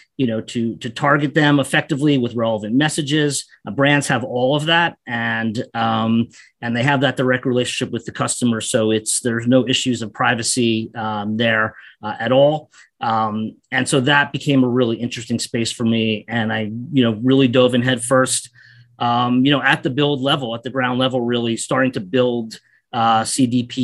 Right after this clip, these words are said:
Ps and understanding the players in the space. Um, many of the independent players, especially in New York City, there's a bunch of really,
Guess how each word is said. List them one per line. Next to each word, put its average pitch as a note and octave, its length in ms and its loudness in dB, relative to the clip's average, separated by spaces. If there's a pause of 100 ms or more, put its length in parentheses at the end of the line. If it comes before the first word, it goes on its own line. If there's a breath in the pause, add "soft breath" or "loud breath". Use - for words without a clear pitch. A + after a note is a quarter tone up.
(220)
Ps A2+ 120 -2
and B2 120 2
understanding A#2+ 920 0
the A#2+ 80 -4
players B2 420 0
in B2 100 2
the A2 80 -2
space. A2+ 800 -4
Um, A2 500 0 (460 loud breath)
many B2+ 420 6
of A#2+ 80 2
the C3 60 4
independent B2+ 580 4
players, B2+ 300 2
especially C3 340 -4
in A#2+ 40 2
New A#2+ 60 2
York A2+ 200 -2
City, D3+ 400 0
there's A#2+ 200 -8
a A2+ 40 -14
bunch A#2+ 240 -6
of G#2+ 80 -6
really, A2 380 -2